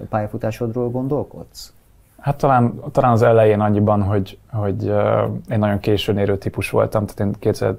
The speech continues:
Speaker 2: én húsz éves voltam, amikor először válogatott lettem, és addig azért nehéz volt eljutni, mert ott, ott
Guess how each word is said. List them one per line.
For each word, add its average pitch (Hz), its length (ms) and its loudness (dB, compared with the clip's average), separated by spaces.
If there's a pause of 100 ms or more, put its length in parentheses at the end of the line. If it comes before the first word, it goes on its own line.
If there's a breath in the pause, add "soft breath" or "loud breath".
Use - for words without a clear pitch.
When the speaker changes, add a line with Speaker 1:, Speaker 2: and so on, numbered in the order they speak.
(140)
Speaker 2:
én 101 100 -6
húsz 104 260 -2
éves 101 220 -2
voltam, 110 280 0
amikor 101 220 -2
először 101 340 -4
válogatott 107 540 -2
lettem, 110 460 -2 (920 soft breath)
és 95 600 -2 (440)
addig 107 340 2
azért 104 220 4
nehéz 107 260 2
volt 95 180 0
eljutni, 98 360 2
mert 95 260 -2
ott, - 320 -8
ott - 360 -8